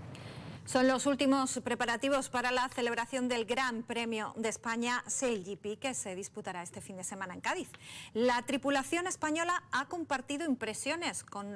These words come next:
los medios de comunicación. A falta de un solo día, eh, retomar, mm, para retomar el contacto con el F cincuenta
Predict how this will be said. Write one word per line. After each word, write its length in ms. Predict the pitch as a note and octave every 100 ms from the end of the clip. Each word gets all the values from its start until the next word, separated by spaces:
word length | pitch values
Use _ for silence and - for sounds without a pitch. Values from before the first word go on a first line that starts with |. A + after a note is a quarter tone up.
| G3
los 280 | F#3+ - A3
medios 420 | B3 C#4 C4+ A3+
de 140 | B3
comunicación. 720 | B3 A#3+ A3 F#3+ F#3+ - F#3
A 80 | G3+
falta 480 | - A#3 A#3+ B3+ B3
de 240 | G#3+ A#3 A3+
un 160 | A3+
solo 300 | - A#3 A#3
día, 320 | A3+ G#3 A3 - - - - -
eh, 240 | G3+ G3 F#3+
retomar, 840 | F#3+ G#3+ G#3+ A#3 A3 A3+ A3+ G#3+
mm, 200 | G#3+ G3
para 220 | G#3 G#3+
retomar 360 | A3+ G#3+ G3+ F#3+
el 80 | F#3+
contacto 460 | F#3 F#3+ - F#3+
con 160 | F#3+ F#3+
el 180 | F#3 -
F 400 | G#3 - A3+ - - -
cincuenta 580 | G3 F#3+ G#3+ G#3+ G#3